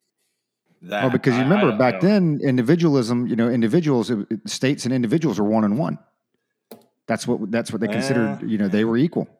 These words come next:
Speaker 2: I mean, that's, and we've talked about this before, that definition has changed where the state has essentially just become another layer of the federal government.
Speaker 1: Yeah.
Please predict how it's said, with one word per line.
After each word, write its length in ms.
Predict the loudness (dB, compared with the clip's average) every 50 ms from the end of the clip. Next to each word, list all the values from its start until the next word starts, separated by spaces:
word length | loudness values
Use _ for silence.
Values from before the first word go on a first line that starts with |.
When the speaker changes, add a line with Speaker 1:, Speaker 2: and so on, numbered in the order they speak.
| -4
Speaker 2:
I 60 | 0 2
mean, 140 | 2 4
that's, 220 | 2 2 0 0 -2
and 140 | 0 2 2
we've 120 | 2 2
talked 240 | 4 2 2 2 2
about 160 | 0 0 0
this 120 | -2 -4
before, 360 | -4 -2 0 2 2 2 0 -2 -8 -20 -20 _ -2 0
that 220 | 0 0 2 2
definition 480 | 0 0 0 0 0 0 0 0 -2 -2
has 80 | -2 -2
changed 340 | 0 0 0 0 0 0
where 120 | 0 0 0
the 80 | 0
state 280 | -2 -2 0 0 0 0
has 160 | 0 -2 -4 -8 _ _ _ -14 -8 -6
essentially 420 | -4 -2 -2 -2 -2 -2 -4 -6
just 140 | -6 -4 -4
become 220 | -4 -4 -2 0
another 240 | 0 0 0 0 0
layer 320 | 0 2 2 2 2 0
of 100 | -2 -4
the 80 | -6 -6
federal 240 | -4 -4 -2 -2 -2
government. 400 | -2 -2 -2 0 0 -2 -4 -6 _ _ _ _ _ _ _ _ _ _ _ _ _ _ _ _ _ _ _ -20
Speaker 1:
Yeah. 280 | -20 -18 -18 -18 -20